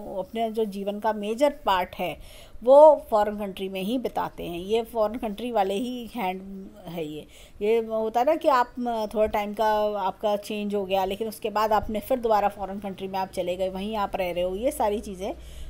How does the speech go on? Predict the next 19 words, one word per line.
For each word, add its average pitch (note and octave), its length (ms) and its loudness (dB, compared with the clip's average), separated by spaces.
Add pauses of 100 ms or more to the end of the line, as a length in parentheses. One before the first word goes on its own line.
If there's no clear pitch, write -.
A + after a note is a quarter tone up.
(120)
दिखती F3+ 300 -10
हैं F3 160 -12
इनके E3 160 -12
हैंड E3 240 -10
से। - 160 -14 (380)
यहाँ A3 240 0
पर D#4 160 4
देखें B3+ 320 -2
तो A#3+ 100 -6
ये G#3 140 -2
धन G3+ 180 -4
की A#3 140 -8
तिजोरी A3 440 -4
बहुत F3+ 240 -2
बढ़िया E3+ 340 -4
है E3 140 -6
इनके D#3 260 -10
हाथ - 360 -14
में - 80 -18